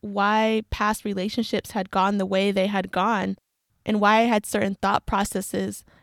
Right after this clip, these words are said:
that would not leave, that would continue to affect my everyday life. And it was such an eye-opening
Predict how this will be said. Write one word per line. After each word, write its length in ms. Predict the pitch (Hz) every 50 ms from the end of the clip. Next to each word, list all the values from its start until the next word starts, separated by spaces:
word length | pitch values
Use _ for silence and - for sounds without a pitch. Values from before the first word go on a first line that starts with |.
| _ _ _
that 220 | 208 202 196 -
would 240 | 208 196 202 202 208
not 320 | 214 202 202 - - - -
leave, 560 | 202 202 208 202 180 180 208 208 - - - -
that 220 | 190 175 - -
would 340 | - 196 202 196 196 - - _
continue 680 | - - 208 214 - - - 233 220 226 226 226 220 208
to 220 | - - 214 202
affect 480 | 196 196 - - 196 202 196 196 - -
my 200 | 220 202 196 - -
everyday 520 | - 196 190 196 196 190 190 180 180 196
life. 500 | 202 214 226 220 - - 214 - - - - _ _ _ _ _ _ _ _ _ _ _ _ _
And 220 | - 233 226 226 233
it 40 |
was 160 | 226 226 233 -
such 320 | - - 226 247 - -
an 120 | 311 285 - -
eye-opening 1000 | - 208 202 208 208 - - 196 208 208 - 202 202 214 202 202 196 196 - -